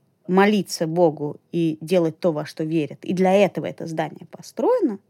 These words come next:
считать, что это очень неважно и весело устраивать там фотосъемку или бар, мне кажется, что, ну, не может твоя прогрессивная голова так считать.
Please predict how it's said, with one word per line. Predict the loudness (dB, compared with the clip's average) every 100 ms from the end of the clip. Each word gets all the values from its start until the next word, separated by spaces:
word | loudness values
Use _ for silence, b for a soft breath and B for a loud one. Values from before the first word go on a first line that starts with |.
| _
считать, | -12 -4 -4 2 2 2 -2 -20 _
что | 2 6
это | 8 6
очень | 6 6 6 4 0 0 0 _
неважно | 4 6 6 4 2 2 2
и |
весело | 2 0 0 -4 -10 -12 -16 _ _ -8
устраивать | -6 2 2 2 -2 -4
там | -6
фотосъемку | -2 0 0 -4 -2 0 0 -2 -6
или | -6
бар, | -2 0 -2 -6 b b b
мне | 4 6 6
кажется, | 6 2 2 -2 -4 b b b
что, | -4 2 2 0 0
ну, | 6 10
не | 12 12
может | 10 6 4
твоя | 0
прогрессивная | 2 0 0 0 0 2 2 0
голова | -2 0 2 4 0 -2 _ _ _
так | -8 -8
считать. | -10 -10